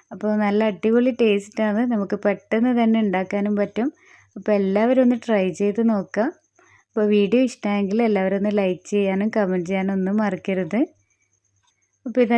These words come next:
ചീസൊക്കെ ചേർത്തുകൊണ്ട് തന്നെ ഇതാ നമ്മൾ കട്ട് ചെയ്യുമ്പോൾ തന്നെ ഇതിങ്ങനെ വലിഞ്ഞ് വരുന്നുണ്ട്. നമ്മൾ കൂടുതലായിട്ട് ചീസ് ചേർത്ത് കൊടുക്കുകയാണെങ്കിൽ നമ്മൾ കടയിൽ നിന്നൊക്കെ വാങ്ങുമ്പോൾ നമുക്കിങ്ങനെ കിട്ടില്ലേ വലിഞ്ഞിട്ട്, അപ്പോൾ അതുപോലെ കിട്ടും. അപ്പോൾ അതൊക്കെ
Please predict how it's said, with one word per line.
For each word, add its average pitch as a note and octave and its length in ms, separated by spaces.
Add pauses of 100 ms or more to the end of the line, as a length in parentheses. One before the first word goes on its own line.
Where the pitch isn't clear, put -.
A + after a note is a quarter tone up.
(120)
ചീസൊക്കെ A3+ 500
ചേർത്തുകൊണ്ട് G#3+ 480
തന്നെ G#3+ 200
ഇതാ G#3+ 180
നമ്മൾ G3+ 180 (120)
കട്ട് G3+ 220
ചെയ്യുമ്പോൾ F#3+ 300
തന്നെ G3+ 200
ഇതിങ്ങനെ G3 360
വലിഞ്ഞ് F#3+ 400
വരുന്നുണ്ട്. F#3+ 440 (920)
നമ്മൾ A#3+ 180 (100)
കൂടുതലായിട്ട് A#3+ 560 (100)
ചീസ് A#3+ 240 (100)
ചേർത്ത് A3 300
കൊടുക്കുകയാണെങ്കിൽ G#3 520 (100)
നമ്മൾ A3 140 (100)
കടയിൽ G#3 240
നിന്നൊക്കെ G#3 300
വാങ്ങുമ്പോൾ G#3 400 (180)
നമുക്കിങ്ങനെ G#3 460
കിട്ടില്ലേ F#3 380
വലിഞ്ഞിട്ട്, F#3 540
അപ്പോൾ - 220
അതുപോലെ G3 460
കിട്ടും. A3 320 (1200)
അപ്പോൾ A#3 200
അതൊക്കെ G#3 300